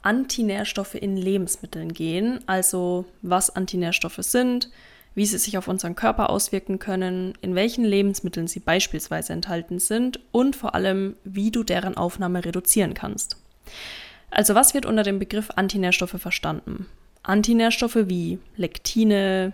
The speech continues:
Saponine, Oxalsäure und Phytate,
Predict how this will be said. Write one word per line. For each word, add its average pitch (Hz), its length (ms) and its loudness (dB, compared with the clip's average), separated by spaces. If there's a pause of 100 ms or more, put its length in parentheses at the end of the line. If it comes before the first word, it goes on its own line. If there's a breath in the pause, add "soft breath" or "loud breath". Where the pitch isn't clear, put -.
Saponine, 180 1040 2
Oxalsäure 190 920 2
und 175 180 0
Phytate, 220 960 0